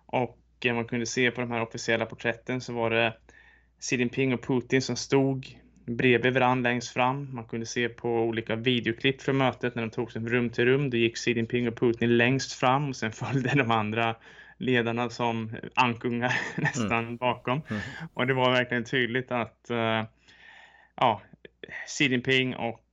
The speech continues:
Speaker 1: eh, kinesiska myndigheter såg det här som en möjlighet att hjälpa till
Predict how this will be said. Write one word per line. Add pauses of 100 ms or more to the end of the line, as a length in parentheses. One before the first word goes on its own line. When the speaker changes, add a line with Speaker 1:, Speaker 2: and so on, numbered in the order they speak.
(140)
Speaker 1:
eh,
kinesiska
myndigheter
såg
det
här
som
en
möjlighet
att
hjälpa
till